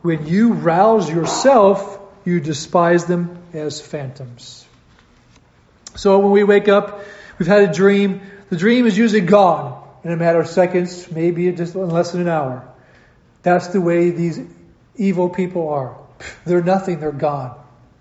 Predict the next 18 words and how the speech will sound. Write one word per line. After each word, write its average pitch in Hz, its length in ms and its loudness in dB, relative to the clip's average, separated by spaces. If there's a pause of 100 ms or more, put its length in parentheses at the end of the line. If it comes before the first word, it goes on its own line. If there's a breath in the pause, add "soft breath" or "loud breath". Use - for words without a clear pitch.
(1120 soft breath)
In 151 80 -10
God's 143 320 -4
eyes. 127 480 -8 (340)
They 151 60 -6
are 143 100 -4
worthless, 170 680 -6 (220)
empty, 156 500 -10 (1000)
and 135 120 -14
gone. 113 260 -16 (2750 soft breath)
The 180 80 -2
rest 190 240 2
of 190 80 0
Psalm 180 300 0
seventy-three 165 840 -2
parallels 165 1120 -2 (180)
Habakkuk 143 680 -10
chapter 143 400 -10
three 156 480 -6